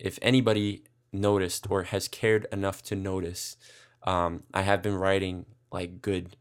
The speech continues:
nice articles more frequently and still handling the submission. So it's been a little crazy, um, adapting my flow to try to get, you know, certain things done.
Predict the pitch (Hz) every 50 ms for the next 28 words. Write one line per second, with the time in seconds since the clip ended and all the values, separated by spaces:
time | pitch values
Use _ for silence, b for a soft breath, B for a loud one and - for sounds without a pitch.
0 | _ _ _ - 98 98 95 92 - - - - 95 92 90 - - 90 87 -
1 | 87 90 92 87 - - - 95 92 - 87 - - 87 85 85 82 - - _
2 | _ _ _ _ _ _ - 98 92 - - - 104 98 95 92 95 104 98 92
3 | 87 87 87 87 85 85 87 87 - - - - 82 98 - - 78 80 85 -
4 | - 82 90 95 - - 117 113 107 104 101 101 - - - 110 107 104 95 -
5 | 104 98 95 B B B B B B B B B _ - - 95 92 90 90 90
6 | 87 - - 104 92 90 107 98 98 101 - - 104 101 98 98 95 90 - -
7 | 101 101 92 90 - - - 104 101 101 95 92 - - 92 - - - 101 95
8 | 98 90 87 101 98 90 - - _ _ _ - 98 90 90 90 85 - - -
9 | 98 - - 95 - - - 98 95 92 87 85 98 95 101 107 127